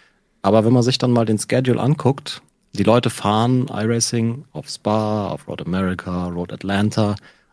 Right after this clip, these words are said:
und wenn du dann mal irgendwie so eine Strecke hast wie V I R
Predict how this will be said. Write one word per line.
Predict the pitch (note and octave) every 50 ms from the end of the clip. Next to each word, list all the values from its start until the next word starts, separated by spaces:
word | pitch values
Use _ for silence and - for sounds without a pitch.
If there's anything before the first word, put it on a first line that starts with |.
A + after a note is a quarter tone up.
| _ -
und | - G2+ G2
wenn | G#2 G#2+
du | A2+ G#2
dann | G#2+ A2
mal | A2 G#2+ G#2 F#2+
irgendwie | G2+ G#2+ A2
so | G2
eine | G#2 G#2
Strecke | - - - A#2 A#2 - C3 A2+
hast | A#2 A2+ - - - -
wie | F#2+ G2 F#2+ F#2 F#2 F2+
V | - - G2+
I | G#2
R | G#2+ G2+ G2 F#2+ G2 A2+ C3 D#3+ E3 -